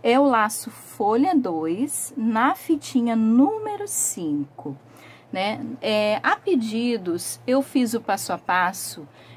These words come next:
é, desse laço folha dois, né, na fitinha número nove. Então, trabalhei com ele, ó, nessa proposta, utilizando a fitinha, ahn,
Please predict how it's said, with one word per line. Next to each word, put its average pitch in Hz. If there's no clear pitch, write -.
é, 180
desse 214
laço 190
folha 175
dois, 170
né, 165
na 226
fitinha 254
número 240
nove. 180
Então, 214
trabalhei 240
com 170
ele, 190
ó, 160
nessa 185
proposta, 190
utilizando 214
a 208
fitinha, 220
ahn, 202